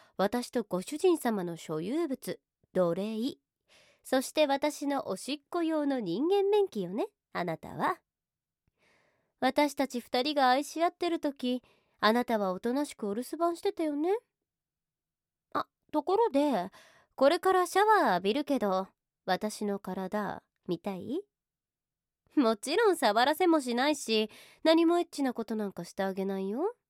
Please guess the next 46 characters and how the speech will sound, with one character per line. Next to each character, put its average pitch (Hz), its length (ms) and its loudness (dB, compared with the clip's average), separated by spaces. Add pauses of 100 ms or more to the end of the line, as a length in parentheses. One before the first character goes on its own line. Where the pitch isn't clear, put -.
(680)
あ 233 200 4
ん 254 60 -2
た 190 140 -2
は 160 140 -2
い 151 140 -4
な 220 140 0
い 262 80 -2
も 254 140 -2
の 262 120 -2
と 202 100 -4
し - 140 -14
て 180 100 -8
シ 185 120 -6
ャ 185 60 2
ワ 175 100 2
ー - 80 -2
浴 156 80 -8
び 165 100 -4
る 220 100 -6
か 175 160 -10
ら。 - 240 -6 (1900)
ほ 320 100 4
ら、 277 200 2 (580)
お 262 160 6
湯 302 120 4
の 302 140 6
張 285 140 0
ら 294 120 4
れ 294 120 0
て 294 100 2
な 294 160 2
い 226 80 -2
浴 208 240 -2
槽 294 160 0
の 294 140 0
中 294 240 0
で 180 100 -2
ひ 180 180 -6
ざ 233 120 -2
ま 285 120 0
ず 294 140 -8
き 320 100 -2
な 311 140 2
さ 359 140 -4 (1700)
い。 240 60 -6
ん？ 285 220 -2